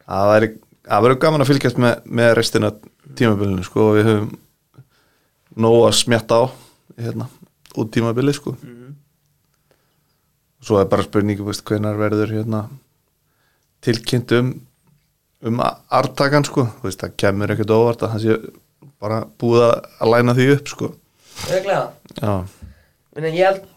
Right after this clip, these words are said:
Speaker 2: ég er alveg saman, ég held að toppinn er Xabi Alonso, sko.
Speaker 1: Já.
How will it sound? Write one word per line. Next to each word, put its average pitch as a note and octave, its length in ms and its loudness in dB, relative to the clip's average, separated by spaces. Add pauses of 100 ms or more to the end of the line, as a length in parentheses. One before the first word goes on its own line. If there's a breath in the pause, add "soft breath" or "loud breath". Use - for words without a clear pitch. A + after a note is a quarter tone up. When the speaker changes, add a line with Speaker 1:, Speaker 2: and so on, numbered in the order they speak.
(100)
Speaker 2:
ég F#3 180 2
er G3+ 60 6
alveg G#3 160 -2
saman, F3 220 -6
ég D#3 120 -12
held E3+ 160 -6
að - 60 -14
toppinn F3+ 340 0
er E3 240 -2
Xabi D#3 320 -6
Alonso, C#3 360 -6
sko. - 200 -20 (680)
Speaker 1:
Já. G2 140 0